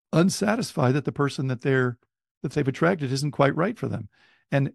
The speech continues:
and the reason people do that is they don't think they're enough. They don't, they're not confident enough that who they is, who they are is enough. But anybody anybody who's being sincere and trying to be helpful,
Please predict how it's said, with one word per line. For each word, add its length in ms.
and 300
the 120
reason 380
people 260
do 180
that 160
is 100
they 100
don't 320
think 220
they're 180
enough. 540
They 100
don't, 260
they're 100
not 240
confident 480
enough 320
that 160
who 160
they 140
is, 380
who 140
they 140
are 260
is 180
enough. 460
But 220
anybody 540
anybody 320
who's 240
being 240
sincere 600
and 160
trying 320
to 80
be 120
helpful, 520